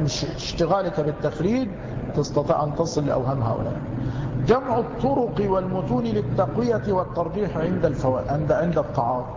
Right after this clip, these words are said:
وعليكم السلام. حديثان متعارضان، أحدهما حديث فرد لا يوجد ما يشهد له، والآخر يوجد له شواهد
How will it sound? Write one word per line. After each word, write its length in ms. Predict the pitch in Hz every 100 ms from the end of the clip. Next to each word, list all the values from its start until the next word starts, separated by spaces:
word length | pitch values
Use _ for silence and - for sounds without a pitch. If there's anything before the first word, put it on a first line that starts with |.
| - - - - - -
وعليكم 380 | 131 147 135 131
السلام. 260 | 123 127 117 - - - - - - - -
حديثان 880 | - 185 196 208 202 - 247 247 233
متعارضان، 800 | 220 196 185 185 175 170 165 147 117 - - - - - - - - - - 190
أحدهما 580 | - 196 190 269 277 240
حديث 420 | 220 214 262 226
فرد 440 | 196 196 208 151 113 - - - - - - - -
لا 80 | 160
يوجد 380 | 190 226 196 170
ما 220 | 180 196
يشهد 300 | 202 - 156
له، 200 | 160 143 - - - - - - -
والآخر 720 | 180 196 269 269 254 277 285 - - - -
يوجد 320 | 233 240 208 214
له 200 | 208 208
شواهد 800 | 196 - 269 294 311 262 208